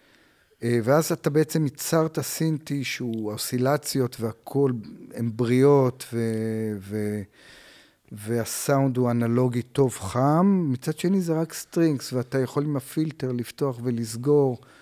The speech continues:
תוך כדי ולעשות את זה איך שאתה רוצה, זה ידני, זה כיף. אז, אז אני, אני יכול ליצור איזה אווירה שאני רוצה, אותו הדבר עם הגיטרות אני עושה.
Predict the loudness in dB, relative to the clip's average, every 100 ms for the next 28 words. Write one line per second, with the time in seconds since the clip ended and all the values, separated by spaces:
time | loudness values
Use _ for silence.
0 | -20 _ -2 0 0 -2 2 4 4 2
1 | -2 -4 -4 -4 -2 -4 -4 -6 -4 -2
2 | 0 4 4 6 4 4 2 -4 -4 -6
3 | -6 -16 _ _ _ _ _ _ _ _
4 | _ -6 -4 -4 -6 -6 -6 -6 -10 -14
5 | _ _ -20 _ _ _ _ _ _ _
6 | _ 0 0 2 2 2 2 2 0 0
7 | 2 4 4 4 4 2 2 0 0 2
8 | 2 4 6 6 6 6 4 2 0 2
9 | 0 0 -4 -4 -6 -12